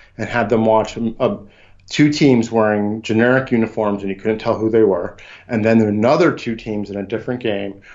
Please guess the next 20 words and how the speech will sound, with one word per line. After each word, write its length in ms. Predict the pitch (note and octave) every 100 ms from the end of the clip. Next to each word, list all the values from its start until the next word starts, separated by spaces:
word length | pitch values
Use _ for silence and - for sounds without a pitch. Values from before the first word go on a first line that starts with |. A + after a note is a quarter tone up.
| _
wearing 280 | A2 G2+ G2+
also 280 | A#2+ A#2 B2
generic 420 | A2 G#2+ G#2 G2+
uniforms 420 | G2+ F#2+ G2+ F#2
and 60 | F#2+
you 60 | G2+ -
can't 160 | D#2
tell 160 | - G2+
who 140 | G#2
they 120 | G2
were, 340 | G2 F#2+ G2 - - - -
after 380 | - G#3+ D3+
that 220 | C#3 D3+ -
game, 380 | C3+ A2+ G2 F#2+
would 180 | G2
you 100 | A2+
be 80 | A2+
able 100 | A#2
to 80 | A2
say 440 | - A2+ G2 G2